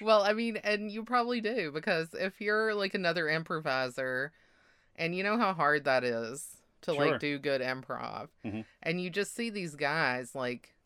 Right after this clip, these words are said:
Speaker 1: killing it every two seconds with this amazing improv, plus they're playing music at the same time.
Speaker 2: Yeah.
Speaker 1: You know, I'm assuming that they wrote these songs, which are,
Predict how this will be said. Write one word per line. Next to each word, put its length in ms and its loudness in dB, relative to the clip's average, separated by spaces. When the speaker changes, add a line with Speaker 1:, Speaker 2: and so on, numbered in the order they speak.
Speaker 1:
killing 500 -4
it 300 -2
every 440 0
two 240 -6
seconds 580 -4
with 120 -10
this 180 -10
amazing 760 -4
improv, 680 0
plus 640 0
they're 240 2
playing 640 -2
music 580 -4
at 160 -2
the 60 -18
same 340 -4
time. 460 -2
Speaker 2:
Yeah. 140 0
Speaker 1:
You 160 -4
know, 300 2
I'm 160 2
assuming 580 -2
that 140 -2
they 180 6
wrote 300 2
these 200 -6
songs, 640 -2
which 160 -8
are, 240 -6